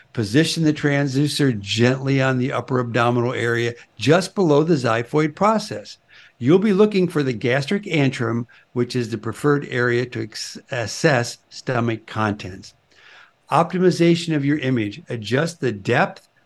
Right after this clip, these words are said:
the gain, and the focus to obtain a clear image of the gastric antrum.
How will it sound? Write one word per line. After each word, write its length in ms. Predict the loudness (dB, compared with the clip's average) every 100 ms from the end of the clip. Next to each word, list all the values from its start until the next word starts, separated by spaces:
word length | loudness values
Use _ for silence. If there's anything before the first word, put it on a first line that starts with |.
| _
the 120 | -12
gain, 500 | -6 -2 0 0 0
and 180 | -2 -6
the 100 | -6
focus 680 | -2 2 2 2 -2 -4 -10
to 100 | -6
obtain 520 | -6 -8 -4 0 0 -2
a 120 | -10
clear 420 | -6 0 0 0
image 460 | -2 -2 0 -2 -6
of 160 | -8
the 80 | -8
gastric 600 | -4 -4 -4 -4 -6 -4
antrum. 520 | -4 -4 -4 -8 -10